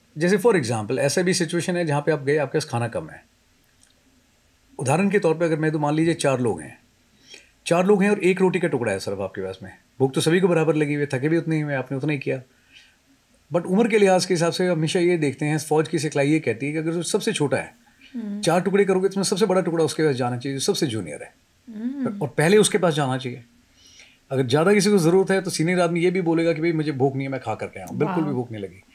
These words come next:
Speaker 1: दो हिस्से दिए जाएं, but junior को दिए जाएं।
Speaker 2: वाह।
Speaker 1: हमेशा positive sense में ही देखा है मैंने। किसी
Speaker 2: वाह।
Speaker 1: एक को गोली लगती है ना, तो वो जो feeling आती है vengeance की कि भैया छोड़ेंगे नहीं, किसी एक को लगती है तकलीफ दूसरे को होती है।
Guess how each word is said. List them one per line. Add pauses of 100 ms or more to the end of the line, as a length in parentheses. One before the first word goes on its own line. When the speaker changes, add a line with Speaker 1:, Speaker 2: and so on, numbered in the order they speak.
(260)
Speaker 1:
दो
हिस्से
दिए
जाएं,
but
junior
को
दिए
जाएं।
Speaker 2:
वाह। (1080)
Speaker 1:
हमेशा
positive
sense
में
ही
देखा
है
मैंने। (140)
किसी
Speaker 2:
वाह।
Speaker 1:
एक
को
गोली
लगती
है
ना, (400)
तो
वो
जो
feeling
आती
है
vengeance
की
कि
भैया
छोड़ेंगे
नहीं,
किसी
एक
को
लगती
है
तकलीफ
दूसरे
को
होती
है।